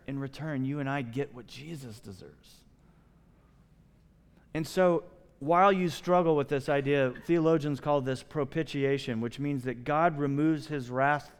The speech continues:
from us by providing a substitute, and Jesus in himself is that substitute.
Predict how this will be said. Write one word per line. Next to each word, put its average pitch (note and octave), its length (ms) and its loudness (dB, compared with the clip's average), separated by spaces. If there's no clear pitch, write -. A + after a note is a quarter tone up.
from C3+ 280 -4
us C#3 360 -2
by C#3 140 4
providing C3+ 600 0
a A#2 60 -2
substitute, A#2 800 -4
and C3 120 -2
Jesus D3 480 0
in D3 280 -2
himself C#3 600 0
is C3+ 200 -2
that B2 340 -2
substitute. A#2+ 760 -4